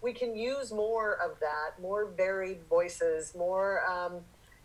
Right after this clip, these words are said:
different lived experiences. We just think government works better that way. I mean, I, I will also say we are pretty proud of the fact that when I look around and I look at the way, um, Nancy Pelosi has Donald Trump's number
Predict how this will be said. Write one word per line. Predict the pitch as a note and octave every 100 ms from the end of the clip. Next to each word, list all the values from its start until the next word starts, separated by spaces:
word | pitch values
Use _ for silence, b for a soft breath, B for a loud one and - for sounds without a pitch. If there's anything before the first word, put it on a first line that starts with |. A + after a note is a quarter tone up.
| -
different | G3+ G3+ G3 F3
lived | F#3 E3+
experiences. | E3+ - F#3 G3 G3 F#3+ F3
We | F3+ A3
just | B3 A#3+
think | C4 -
government | G3+ G3 G#3+ G#3+
works | F#3+ F#3 - -
better | D#3 G3+ A#4
that | C#3+ B2+ -
way. | D#2+ - - B B B
I | G#3
mean, | G3
I, | G3 A3 A3+
I |
will | A#3+ A#3+
also | C#4 D4+ - F#3+
say | - D#3 D3 D3+ - - - - - - - - -
we | D#3+ G3+
are | G3+
pretty | - F3+
proud | D#3+ D#3+ C3 B2
of |
the | C#3+
fact | - D3+ C#3+
that | D3+ C#3+ B B B
when | F#3+ G#3
I | A#3
look | B3 A3+ F#3
around | E3+ F3 E3+ D#3+ D#3 -
and | E3+
I | E3
look | E3+ E3+ F#3 G#3
at | A3+ -
the | E3
way, | D#3+ D3+ D3+ D3+ D3+ - B B B E3
um, | D#3+ D#3 -
Nancy | E3 F3 G3+ G#3+ G#3
Pelosi | F3 D#3+ E3 - D3+ -
has | E3+ F3 E3+
Donald | E3+ E3 D#3
Trump's | - D#3 - C#3+
number | D3+ C3+ A#2+ -